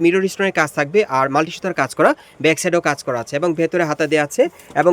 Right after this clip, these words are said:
লেহেঙ্গাটা দেখাচ্ছি, একেবারে উপর থেকে প্যানেল পর্যন্ত মাল্টি সুতার আর মিরর স্টোনের কাজ করা থাকবে। ব্যাক সাইডটা দেখাচ্ছি আপনাদের। প্রত্যেকটা ক্রপ টপস লেহেঙ্গার কিন্তু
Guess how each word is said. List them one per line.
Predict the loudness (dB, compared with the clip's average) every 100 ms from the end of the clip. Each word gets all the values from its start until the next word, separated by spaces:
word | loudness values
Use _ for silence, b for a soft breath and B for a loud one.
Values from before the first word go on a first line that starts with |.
| 4
লেহেঙ্গাটা | 4 2 2 2
দেখাচ্ছি, | 0 -2 -2 0 0
একেবারে | 0 0 0 -2
উপর | 0 -2
থেকে | 0 -2 0
প্যানেল | 0 -2 -4
পর্যন্ত | -4 -2 0
মাল্টি | 2 0 -4
সুতার | -6 -2 2
আর | 2
মিরর | 0 -2
স্টোনের | -4 -4 -2
কাজ | -4 -4
করা | -6 -6
থাকবে। | -6 -6 -6 b b
ব্যাক | -2 0
সাইডটা | -4 -4 -4
দেখাচ্ছি | -6 -10 -12
আপনাদের। | -12 -12 -12 -18 b b -2
প্রত্যেকটা | 0 2 2 2
ক্রপ | 2 2
টপস | 0 0
লেহেঙ্গার | -2 -2 -4
কিন্তু | -6